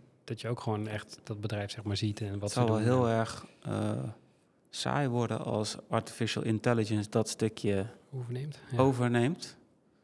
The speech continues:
Speaker 2: Ik vermoed dat het grotendeels wel gaat gebeuren, maar het is natuurlijk wel fijn als creatief dat je wel de connectie, of dan moet je natuurlijk gewoon gaan kijken, hè?
Speaker 1: Ja, dat kan het ook.
Speaker 2: Maar, ehm, ja, dat, je, dat, dat maakt het wel mooi,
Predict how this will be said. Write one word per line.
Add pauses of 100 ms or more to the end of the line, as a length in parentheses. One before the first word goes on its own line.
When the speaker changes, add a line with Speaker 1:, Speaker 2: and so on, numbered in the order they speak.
(220)
Speaker 2:
Ik
vermoed
dat
het
grotendeels
wel
gaat
gebeuren,
maar (120)
het
is
natuurlijk
wel
fijn
als
creatief
dat
je
wel
de
connectie,
of
dan
moet
je
natuurlijk
gewoon
gaan
kijken, (260)
hè? (180)
Speaker 1:
Ja,
dat
kan
het
ook.
Speaker 2:
Maar,
ehm, (100)
ja,
dat, (100)
je, (360)
dat, (120)
dat
maakt
het
wel
mooi,